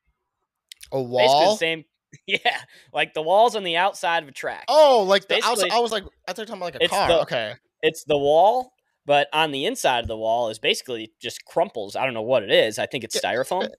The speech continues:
Speaker 1: yeah.
Speaker 2: And then just another wall. So it's just, like,
Speaker 1: I mean, think
Speaker 2: fucking
Speaker 1: about it. Think about,
Speaker 2: compressed.
Speaker 1: like, any, think about most things like that, like,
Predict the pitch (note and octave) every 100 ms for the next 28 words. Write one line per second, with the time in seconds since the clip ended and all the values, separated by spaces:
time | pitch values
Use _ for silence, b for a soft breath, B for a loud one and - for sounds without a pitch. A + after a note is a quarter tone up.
0 | _ - - E4+ C3 A#2+ B2+ A#2 A#2 -
1 | A#2 A2+ C3+ F#3+ - - A2+ A2 A2+ -
2 | G#2+ G#2 _ - F3+ G3 - E4 C#3 A#2+
3 | G2+ - B3+ D4+ C4+ A#3+ F#3+ G3+ A3 B
4 | B - D4+ F4+ D#4 F3+ G3+ A#3+ - B3+
5 | C4+ E3 C#3+ B2+ A2 C3 C3+